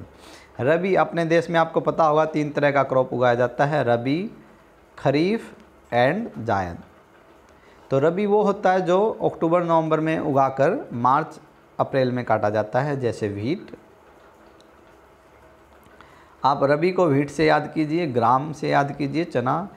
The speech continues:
खरीफ को आप बाजरा और कॉटन से याद कीजिए, जो मई जून में उगाए जाते हैं बारिश के टाइम और जून के बाद और अक्टूबर नवंबर में जिनका कटाई किया जाता है।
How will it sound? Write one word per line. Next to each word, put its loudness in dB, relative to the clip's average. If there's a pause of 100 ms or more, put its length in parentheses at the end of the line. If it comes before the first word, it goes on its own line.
(300)
खरीफ 0
को 4
आप 2
बाजरा 2
और 2
कॉटन -2
से -4
याद 0
कीजिए, -4
जो -2 (720)
मई 2
जून 2
में 0
उगाए 2
जाते 0
हैं -4
बारिश 0
के -6
टाइम -2
और -2 (2250)
जून -4
के 2
बाद 0
और 0
अक्टूबर 0
नवंबर -2
में -6
जिनका -4
कटाई -4
किया -6
जाता -10
है। -16